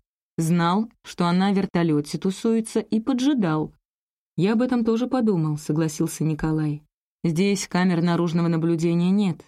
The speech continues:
Разве что во дворах у подъездов, но там только для наблюдения, а записи не ведутся. Но я подниму всё, что можно. Кто-то ведь наверняка заглядывал в вертолёт».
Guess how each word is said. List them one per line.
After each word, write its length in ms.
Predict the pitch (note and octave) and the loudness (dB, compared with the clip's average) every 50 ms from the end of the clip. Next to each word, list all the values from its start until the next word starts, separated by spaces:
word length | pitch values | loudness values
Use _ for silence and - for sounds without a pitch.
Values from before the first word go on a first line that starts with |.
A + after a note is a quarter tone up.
| _ _ _ _ _ _ - - - | _ _ _ _ _ _ -20 -8 -2
Разве 300 | F3 G#3 B3+ B3+ - C#4 | -2 0 0 0 0 -2
что 180 | C#4 - C#4+ | -2 -2 -2
во 80 | B3 C4 | 0 2
дворах 360 | G#3+ G#3 A#3 A#3+ A#3+ A#3 A3+ | 2 2 2 0 0 0 -2
у 60 | A#3 | -2
подъездов, 760 | A3 A#3+ A#3+ A3 A#3 A#3 D4 D4 G3+ D#3 D3+ C#3 - - - - - | -2 0 0 2 2 2 2 2 0 -2 -4 -4 -6 -10 -14 -6 -2
но 160 | E3+ E3+ D#3+ | -2 -2 0
там 260 | - F3+ F3+ F#3 F#3 | 0 0 2 2 2
только 360 | - F3+ F3+ F3+ - - F3+ | 0 0 0 0 0 -2 0
для 260 | E3 E3 F3+ F3 E3+ E3+ | 0 2 0 2 2 0
наблюдения, 840 | E3+ E3 D#3+ E3+ F3 E3 D#3+ G#3 B3 A3+ F#3+ D#3+ D3 C#3 C#3 D3 - _ _ _ _ - | 0 0 0 0 -2 0 0 0 0 0 0 0 -2 -4 -6 -10 -14 _ _ _ _ -4
а 120 | D#3+ D3+ | -2 0
записи 360 | D3+ G#3+ B3 A#3+ - - F#3+ | 0 -2 -2 -4 -4 -2 -2
не 120 | F3+ E3+ D#3 | 0 0 0
ведутся. 560 | D#3+ D3+ C#3+ D3 D3 D3 - - D#3 D3 D3+ - _ _ _ _ _ _ _ _ _ - | 0 0 0 -2 -2 -4 -8 -8 -8 -8 -10 -12 _ _ _ _ _ _ _ _ _ 0
Но 80 | F3+ | 0
я 160 | G3+ A#3 B3 | 2 2 0
подниму 420 | B3 B3+ A#3+ A3 A#3 B3 B3 B3 A3+ | 0 0 2 2 2 2 2 2 0
всё, 220 | - - C4+ B3 | 0 -2 -4 -4
что 180 | - - C4+ B3+ | -2 0 0 2
можно. 500 | B3 A3 E3 D3+ C3 D3 D3 C3 C#3+ - - _ _ _ | 2 2 2 0 -2 -2 -4 -4 -6 -10 -14 _ _ _
Кто-то 320 | - - - F3+ - F#3 | -8 -4 -2 0 0 2
ведь 200 | E3+ F3+ F3+ - | 0 0 0 0
наверняка 540 | F#3+ F3 F3 F3 E3 F3+ F3 E3+ - F3 G3 | 0 0 0 2 0 0 0 0 0 -2 0
заглядывал 560 | F#3+ A3 G#3 G3 G3+ F#3+ E3+ D#3 D3 D3+ D3+ | 0 0 0 2 0 0 0 0 0 0 0
в 60 | C#3+ | 0
вертолёт». 580 | E3 F3 D#3+ - E3 D#3+ D#3 D#3 D3+ D3 - - | -2 -2 -2 -2 -2 0 0 0 -2 -4 -6 -14